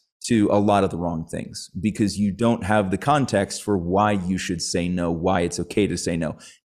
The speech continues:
Does this make sense for what we're actually really trying to accomplish? Does this align with the North Star? Hell, do we even have a North Star? Did we get that far? Right? And so I think that if I could go back in time, that would be one of those things that I would tell myself is like, "Yes, you have to execute,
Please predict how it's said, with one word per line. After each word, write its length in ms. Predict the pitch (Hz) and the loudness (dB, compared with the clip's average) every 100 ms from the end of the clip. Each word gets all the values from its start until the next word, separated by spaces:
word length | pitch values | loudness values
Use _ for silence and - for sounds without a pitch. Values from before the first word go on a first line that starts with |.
| 104 | -2
Does 340 | 95 139 156 131 | 4 6 6 4
this 200 | 143 - | 2 4
make 240 | 127 107 | 2 2
sense 340 | - 123 113 | 0 2 2
for 160 | - 98 | 2 2
what 140 | 101 | 2
we're 100 | 90 - | 2 2
actually 480 | 104 104 - 113 95 | 0 0 -2 -2 -2
really 580 | 90 92 127 185 156 107 | -2 -2 2 4 6 4
trying 320 | - 95 92 | 2 0 0
to 80 | 87 | 0
accomplish? 560 | 85 104 90 62 - - - - - | 0 0 0 -4 -6 -12 -20 -20 -2
Does 240 | 104 117 117 | 4 4 4
this 140 | 123 | 2
align 300 | 117 113 117 | 4 4 4
with 80 | 104 | 4
the 80 | 107 | 4
North 240 | 101 107 | 4 2
Star? 360 | - - 52 - - | 0 0 0 -2 -6
Hell, 280 | - 85 73 | -2 0 0
do 100 | - | 0
we 100 | 95 | 2
even 160 | 95 95 | 2 2
have 220 | 92 98 | 4 2
a 60 | 98 | 2
North 240 | 87 71 | 0 -2
Star? 260 | - 78 73 | -4 -4 -4
Did 100 | 67 | -2
we 60 | |
get 160 | 87 101 | -2 0
that 160 | 78 | -2
far? 280 | - 65 - - - - _ | -2 -6 -6 -12 -20 -20 _
Right? 220 | 95 95 - | -2 -2 0
And 140 | 104 101 | 0 2
so 160 | 117 | 4
I 120 | 90 | 4
think 360 | 101 - 127 113 | 2 0 0 0
that 380 | 110 98 - - _ _ - | 2 2 0 -12 _ _ 2
if 160 | 120 120 | 4 4
I 80 | |
could 160 | 107 95 | 4 2
go 100 | 98 | 2
back 260 | 87 90 - | 4 2 -2
in 100 | 85 | -4
time, 220 | 90 90 | -2 0
that 100 | 90 | 0
would 80 | 85 | -2
be 100 | 87 | -4
one 180 | 80 90 | -2 -2
of 60 | |
those 200 | 82 82 | -2 -4
things 200 | 87 82 | -4 -4
that 100 | 82 | -2
I 40 | 76 | -2
would 160 | 71 | -2
tell 160 | - 85 | -2 -2
myself 360 | 78 80 78 | -2 -2 -4
is 100 | 76 | -2
like, 120 | 85 80 | -6 -4
"Yes, 380 | 98 123 139 - | 2 4 4 0
you 160 | 104 | 0
have 300 | 87 104 107 | 0 0 -2
to 100 | - | 0
execute, 640 | 95 95 - 113 151 180 | -2 -2 -4 0 2 2